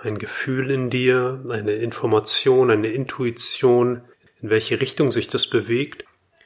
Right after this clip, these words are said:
Aber um nochmal auch auf dieses Zitat zurückzukommen,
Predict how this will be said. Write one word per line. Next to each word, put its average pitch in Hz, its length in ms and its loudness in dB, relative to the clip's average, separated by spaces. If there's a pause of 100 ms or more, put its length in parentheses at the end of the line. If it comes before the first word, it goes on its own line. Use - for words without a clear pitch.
(140)
Aber 110 200 -6
um 117 100 -2
nochmal 117 320 0
auch 110 140 -4
auf 120 160 -4
dieses - 340 -2
Zitat - 560 0
zurückzukommen, 131 1040 -2